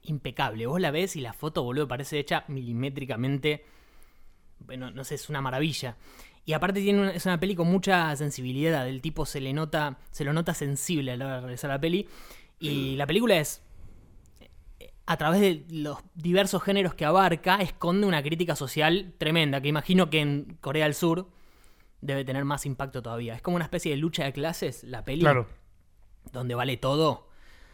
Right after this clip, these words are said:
Speaker 1: Eh, pero n-, no se pone del lado de ninguno de los dos extremos de las clases sociales. Digo, no se pone del lado de la clase social baja ni de la clase social alta. Te muestra lo mejor de ambos mundos y a su vez lo peor de ambos mundos.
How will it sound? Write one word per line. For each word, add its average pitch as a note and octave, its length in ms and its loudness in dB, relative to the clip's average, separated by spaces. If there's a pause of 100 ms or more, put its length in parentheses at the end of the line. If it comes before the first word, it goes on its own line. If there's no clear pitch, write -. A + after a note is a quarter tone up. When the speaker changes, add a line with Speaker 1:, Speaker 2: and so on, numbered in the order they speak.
(340)
Speaker 1:
Eh, G#2 920 -10
pero A3+ 420 8
n-, F#3+ 340 4
no G#3 220 6
se G#3 140 6
pone A3 280 6
del F#3+ 120 6
lado G3 160 8
de F#3 60 8
ninguno F3 380 6
de D#3+ 80 4
los C#3 180 -4
dos - 500 0
extremos E3 540 -2
de D3+ 60 0
las C3 120 -6
clases C#3+ 240 -4
sociales. A#2 400 -8
Digo, B2 240 -4 (240)
no D3+ 120 0
se D#3 100 2
pone E3+ 180 4
del E3 100 4
lado E3+ 180 6
de D#3+ 80 6
la D#3 120 2
clase D3+ 200 -2
social D3+ 340 2
baja F3+ 600 6
ni C#3 240 -2
de C3+ 40 -2
la C#3 120 -4
clase D3 240 -4
social C#3 360 0
alta. A2+ 420 -4 (360)
Te D3+ 80 -4
muestra D3 300 -2
lo C3+ 140 -2
mejor G3 320 4
de F#3+ 60 6
ambos G3+ 240 8
mundos G#3+ 640 6 (280)
y C3+ 100 -6
a B2 40 -6
su D#3+ 100 -2
vez D#3 100 0
lo D3 160 4
peor C#3+ 260 4
de B2 60 -2
ambos A#2 220 -4
mundos. A2 380 -6